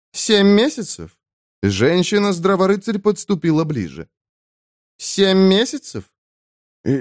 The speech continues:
Speaker 2: я думаю так»,
Speaker 1: заикнулся Эмансипор.
Speaker 2: «Что нынче за год?» «Идиот! Делаю всё хуже!»
Speaker 1: «Второй год правления Макротуса».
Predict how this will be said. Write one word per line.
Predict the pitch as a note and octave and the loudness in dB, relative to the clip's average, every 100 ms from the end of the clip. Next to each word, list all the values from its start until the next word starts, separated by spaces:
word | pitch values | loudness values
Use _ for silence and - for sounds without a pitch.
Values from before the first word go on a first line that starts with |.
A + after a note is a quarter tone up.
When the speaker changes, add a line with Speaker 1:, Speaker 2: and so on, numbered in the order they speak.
| F2+ C#3+ | -4 0
Speaker 2:
я | D3 F#3+ G3+ F#3 D#3+ A2 _ _ | 2 2 2 -2 -4 -14 _ _
думаю | C#2+ A2 F3+ G3 D#3 C#3 - | -18 0 2 4 4 2 0
так», | - F#3+ A2+ - - _ _ | -4 -4 -4 -12 -20 _ _
Speaker 1:
заикнулся | A#2 C3 A#2+ G#2+ G#2+ F2 A2 G#2+ | 0 4 2 2 -2 -2 -2 0
Эмансипор. | A2+ A2+ A2+ C3+ - E2 _ _ _ _ _ _ _ _ _ _ | 2 0 -2 -4 -8 -14 _ _ _ _ _ _ _ _ _ _
Speaker 2:
«Что | - - _ _ A3+ G#3+ G#3 | -8 -8 _ _ 0 2 2
нынче | G#3+ G3 D#3+ G3 | 2 2 2 0
за | F3 G3+ | 0 -2
год?» | D#3 A#2 G2 _ _ _ _ _ _ _ _ _ - | -2 -4 -6 _ _ _ _ _ _ _ _ _ 0
«Идиот! | B2 B2+ G#2+ B2+ B2 G2 E2 - - - | 2 2 0 0 0 -4 -10 -18 -20 -10
Делаю | G#2 D3 E3 F3 E3 | -2 2 4 6 4
всё | B2 F#3 | 4 -2
хуже!» | D3 F3 B2 E2+ - _ _ _ _ _ _ _ _ _ _ | 0 0 0 -4 -16 _ _ _ _ _ _ _ _ _ _
Speaker 1:
«Второй | - C4 A#3+ A3+ G#3+ G#3 | -6 -2 2 4 2 2
год | F3+ F#3+ - | 2 2 0
правления | G3+ F#3+ F#3 F#3+ F#3+ F#3+ | -2 0 2 2 2 2
Макротуса». | F#3+ G#3+ A3 - G2+ - - | 0 0 -2 -4 -10 -10 -14